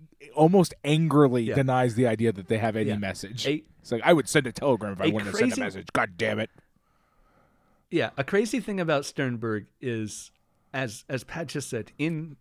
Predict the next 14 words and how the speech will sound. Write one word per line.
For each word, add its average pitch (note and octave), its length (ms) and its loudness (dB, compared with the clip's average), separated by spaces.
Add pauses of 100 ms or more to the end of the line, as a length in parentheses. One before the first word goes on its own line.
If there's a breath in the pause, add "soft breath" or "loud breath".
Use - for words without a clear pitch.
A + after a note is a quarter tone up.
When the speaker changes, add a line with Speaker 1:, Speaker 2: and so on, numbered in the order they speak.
(120)
Speaker 2:
in C3+ 260 -6
s-, - 300 -14
from F#3+ 300 -2
the, F3 140 2 (200)
from E3+ 140 0
the A#2 80 2
horse's F#3 380 0
mouth, G2 360 -6 (840)
uh, B2 260 -2 (280)
Sternberg G#3 440 0
does D3+ 160 -4
not D3+ 200 0
believe B2+ 380 0
movies A2 680 0